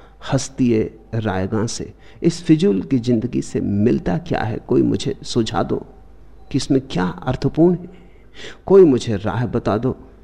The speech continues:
कि कैसे इस व्यर्थ के कारागृह से मैं बाहर हो जाऊं।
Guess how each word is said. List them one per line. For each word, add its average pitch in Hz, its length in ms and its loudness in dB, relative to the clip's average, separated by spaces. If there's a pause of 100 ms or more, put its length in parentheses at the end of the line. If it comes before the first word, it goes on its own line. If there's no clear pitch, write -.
(140)
कि 143 80 -4
कैसे - 360 2
इस - 260 0
व्यर्थ 117 400 -2
के 107 180 2
कारागृह 92 680 -2
से 113 180 -2
मैं 87 260 -2
बाहर - 300 -4
हो 127 160 -2
जाऊं। 127 240 0